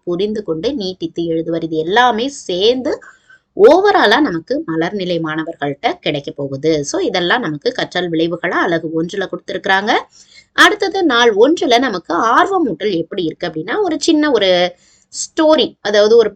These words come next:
பிக்சர் ஓரியன்டா நமக்கு கொடுத்திருக்கிறாங்க. இதுக்கு துணை கருவிகள் பாத்தீங்கன்னா, பட அட்டை, ஆசிரியர் கையேட்டு இணைப்பிலேயே நமக்கு கொடுத்திருக்காங்க. இந்த பானையில ஒரு பெரிய தண்ணீர், அதாவது குறைவாக தண்ணீர் இருக்கக்கூடிய ஒரு பெரிய பானையில ஒரு எலி குஞ்சு வந்துட்டு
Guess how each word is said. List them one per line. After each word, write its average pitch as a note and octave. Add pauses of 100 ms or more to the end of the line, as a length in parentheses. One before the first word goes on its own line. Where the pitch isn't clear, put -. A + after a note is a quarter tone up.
பிக்சர் D#4+
ஓரியன்டா F#3
நமக்கு F3
கொடுத்திருக்கிறாங்க. F3
இதுக்கு D4+
துணை C4+
கருவிகள் A3+
பாத்தீங்கன்னா, G#3
பட G#3
அட்டை, A3
ஆசிரியர் G#3+
கையேட்டு F3
இணைப்பிலேயே E3
நமக்கு F3+
கொடுத்திருக்காங்க. D#3 (600)
இந்த G#4 (580)
பானையில C4
ஒரு G3+
பெரிய C4+
தண்ணீர், C4
அதாவது G#3 (280)
குறைவாக C#4+
தண்ணீர் A#3+
இருக்கக்கூடிய A3
ஒரு G#3
பெரிய C4
பானையில G3
ஒரு F#3+
எலி G3+
குஞ்சு G3+
வந்துட்டு F#3